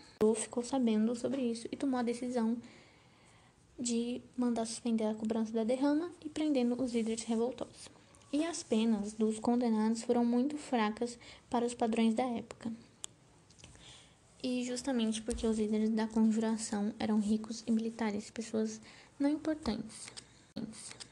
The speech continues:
Então, a maioria era rico e militar, né? Eles faziam parte de uma, de um,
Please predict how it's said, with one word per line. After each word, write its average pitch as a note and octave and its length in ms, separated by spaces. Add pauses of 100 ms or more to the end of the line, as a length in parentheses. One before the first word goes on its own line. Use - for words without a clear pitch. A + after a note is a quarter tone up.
(4000)
Então, A#3 500
a B3 80
maioria C4+ 420
era - 220
rico B3+ 640
e D4 40
militar, C4+ 540
né? G#3+ 320
Eles A3+ 320
faziam A#3 260
parte A3+ 380
de A3 140
uma, A#3+ 360 (1080)
de A#3+ 80
um, C4 560